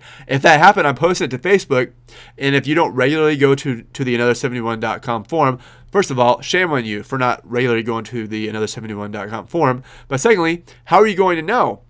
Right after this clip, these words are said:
'Cause I probably won't email it out just because I try not to annoy people too much with email. So, uh, that's a long-winded way of saying you should like another seventy-one dot com on Facebook. So,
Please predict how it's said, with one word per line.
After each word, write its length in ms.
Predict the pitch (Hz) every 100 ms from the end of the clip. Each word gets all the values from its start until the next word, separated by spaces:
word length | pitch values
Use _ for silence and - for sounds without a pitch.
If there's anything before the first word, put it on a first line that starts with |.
| _ _ - _ _ _ _ -
'Cause 160 | 135 127
I 100 | 131
probably 340 | 135 175 165
won't 220 | 135 127
email 360 | 131 139 131 107
it 60 |
out 320 | 120 107 104 - - - -
just 160 | 117
because 160 | 127 113
I 60 |
try 160 | 110 131
not 160 | 120 113
to 180 | 104 -
annoy 300 | 107 110 117
people 500 | - 107 104 101 95
too 140 | - 117
much 160 | 107
with 140 | 104 107
email. 420 | 110 101 101 - _ - - - -
So, 360 | - 110 104 - - _ _ _
uh, 360 | 113 110 104 98 - - _ _ -
that's 180 | 135 147
a 260 | 135 110 - _ - - - _ _ _ - - _ - -
long-winded 640 | 139 175 175 156 151 135
way 180 | 135 127
of 80 | 123
saying 420 | 131 123 120 - -
you 120 | 131
should 220 | 135 135
like 280 | 110 110 113
another 220 | 113 110
seventy-one 480 | 107 110 107 104 104
dot 180 | 104 -
com 320 | - 101 101
on 160 | 98 104
Facebook. 520 | 117 113 - 98 - - - - - - - _ _ _ _ _ _ _ -
So, 460 | 143 127 120 107